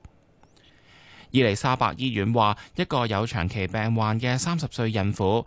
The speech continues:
前日因為腹痛喺產前病房留醫，當時懷孕大約二十四周。同日夜晚近八點發現病人已經離開病房，院方派出保安員喺醫院範圍內搜殺，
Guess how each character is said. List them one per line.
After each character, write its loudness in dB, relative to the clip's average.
前 -6
日 0
因 0
為 0
腹 -6
痛 2
喺 -2
產 -2
前 -2
病 -2
房 -2
留 -2
醫， -2
當 2
時 -4
懷 -2
孕 0
大 -2
約 0
二 -6
十 -4
四 -2
周。 0
同 2
日 2
夜 0
晚 0
近 0
八 -2
點 -2
發 -2
現 0
病 0
人 -2
已 -2
經 0
離 -2
開 -2
病 -2
房， 2
院 0
方 0
派 0
出 -4
保 -2
安 2
員 2
喺 -2
醫 -2
院 0
範 0
圍 0
內 2
搜 -2
殺， 0